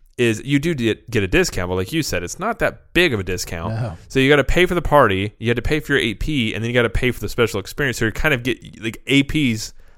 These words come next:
Speaker 1: are getting charged three times. That,
Speaker 2: Yeah,
Speaker 1: that may
Speaker 2: we
Speaker 1: be
Speaker 2: are
Speaker 1: what you
Speaker 2: getting
Speaker 1: were
Speaker 2: charged
Speaker 1: referring
Speaker 2: three
Speaker 1: to.
Speaker 2: times. Yeah, that kind
Speaker 1: Yeah.
Speaker 2: of, yeah. So we are getting charged three times. You're right.
Speaker 1: A Ps are getting charged three times, where, and I agree, and they, I don't think they'll do it. I would like to see steeper discounts for A Ps, but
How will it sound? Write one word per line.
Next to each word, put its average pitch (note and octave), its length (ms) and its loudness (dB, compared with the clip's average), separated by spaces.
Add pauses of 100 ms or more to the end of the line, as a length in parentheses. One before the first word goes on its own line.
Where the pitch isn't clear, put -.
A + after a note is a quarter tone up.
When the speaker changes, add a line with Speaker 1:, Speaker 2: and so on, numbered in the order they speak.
(160)
Speaker 1:
are A#2+ 120 2
getting G#2+ 280 -2
charged G#2 320 2
three G#2 160 -2
times. G2 280 -2
That, A#2+ 120 4
Speaker 2:
Yeah, D#3 160 0
Speaker 1:
that C3+ 120 4
may B2+ 100 6
Speaker 2:
we D#3+ 60 8
Speaker 1:
be - 20 6
Speaker 2:
are D3 100 6
Speaker 1:
what D#3 80 2
you C#3 80 0
Speaker 2:
getting B2+ 80 0
Speaker 1:
were F#2+ 80 -2
Speaker 2:
charged A2+ 120 -2
Speaker 1:
referring F#2+ 180 2
Speaker 2:
three A#2+ 40 -2
Speaker 1:
to. G2 60 -2
Speaker 2:
times. - 160 -2
Yeah, E3+ 180 4
that E3 140 2
kind D3+ 160 -2
Speaker 1:
Yeah. - 120 2
Speaker 2:
of, - 40 -12 (100)
yeah. A#2+ 240 -6 (280)
So - 120 0
we F#3 120 6
are F3 140 8
getting C3+ 200 -2
charged A2+ 260 -8
three G#2 140 -10
times. G2 340 -10
You're A2 120 -6
right. D3+ 200 -2 (420)
Speaker 1:
A D#3 140 4
Ps F3+ 220 0
are D#3+ 40 -8
getting D3 160 0
charged B2+ 220 2
three B2+ 160 -2
times, G2+ 400 -2
where, B2 480 6 (300)
and C#3 160 2
I C#3+ 80 6
agree, A2+ 680 2
and A2+ 140 -4
they, A2+ 160 2
I A2+ 80 2
don't B2+ 160 -2
think A#2 120 -8
they'll F#2+ 120 -2
do D3 380 0
it. G2 220 0
I G#2 80 2
would A2 120 2
like B2 200 2
to A#2 100 -4
see G2+ 300 -4
steeper G#2+ 360 -4
discounts F#2+ 400 -4
for F2 80 -8
A F#2 80 -2
Ps, G2 240 -8
but C#3 400 -4